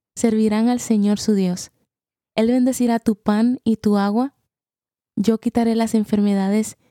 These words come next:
de en medio de ti". Cuando leemos los capítulos trece y quince a través de las promesas que acabo de leer,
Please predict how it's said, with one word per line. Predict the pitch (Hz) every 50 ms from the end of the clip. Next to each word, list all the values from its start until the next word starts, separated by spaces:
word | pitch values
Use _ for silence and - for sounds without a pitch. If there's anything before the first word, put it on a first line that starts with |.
| _ _
de | - 202 208
en | 202 196
medio | 196 202 202 196 208 196
de | 190 185 180 175
ti". | - 180 180 - _ _ _ _ _ _ _ _ _ _ _ _ _
Cuando | - 247 240 240 240
leemos | 240 240 240 254 277 311 - 302
los | 302 285
capítulos | - - 247 - 240 - - 269 262 254 240 -
trece | - 233 233 233 - 262
y | 247
quince | - - 220 208 208 208 - 220 233 -
a | - 208
través | - 208 202 196 208 214
de | - 247
las | 247 247 -
promesas | - 233 220 214 220 233 247 233 -
que | -
acabo | 208 196 - 202 196 208
de | 220 226 240 240
leer, | 214 196 190 208 233 -